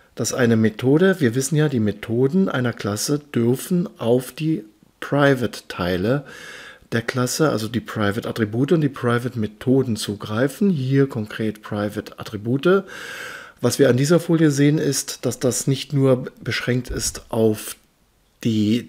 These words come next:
auf das Objekt, mit dem die Methode aufgerufen wird, sondern so wie hier mit Other Robot auch auf andere Objekte derselben Klasse.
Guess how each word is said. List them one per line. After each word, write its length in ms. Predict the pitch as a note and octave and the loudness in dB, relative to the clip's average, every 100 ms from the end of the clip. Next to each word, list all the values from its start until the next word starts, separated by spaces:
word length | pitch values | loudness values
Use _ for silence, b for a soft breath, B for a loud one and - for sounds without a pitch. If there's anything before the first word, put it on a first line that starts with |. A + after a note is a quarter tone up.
| - | -8
auf 140 | A#2 | -6
das 180 | A#2+ - | -4 -6
Objekt, 560 | A#2 - - C3+ C3+ B2+ | -8 -6 0 0 0 -6
mit 180 | A2+ | -4
dem 200 | A#2+ G#2+ | -2 0
die 100 | G#2 | 0
Methode 400 | G2 G2 G2+ G2+ | -4 -6 -6 0
aufgerufen 500 | G#2 D#3+ - G#3 F#3+ | 4 4 4 2 4
wird, 240 | F#3 G3 - B B B B | 4 4 0 B B B B
sondern 480 | - C3 C3+ D3 C#3 | -2 2 4 4 2
so 160 | C3 A#2+ | 0 -2
wie 100 | A#2 | -2
hier 560 | G#2+ C#3+ C#3+ D3 D3 B2 | -2 -2 2 4 2 0
mit 140 | A2 | -4
Other 300 | - A#2 A#2 | -4 0 2
Robot 340 | A2+ A2+ A#2+ | 2 0 -2
auch 220 | B2 B2+ - | -2 -8 -8
auf 180 | - | -8
andere 260 | - A2 B2 | -4 -2 0
Objekte 420 | A#2+ - G2+ - | -2 -4 -4 -4
derselben 480 | A2+ G#2+ G#2 G2 A#2+ | -4 -4 -4 -6 -6
Klasse. 440 | - F#2 F#2 A#2+ | -4 -4 0 -2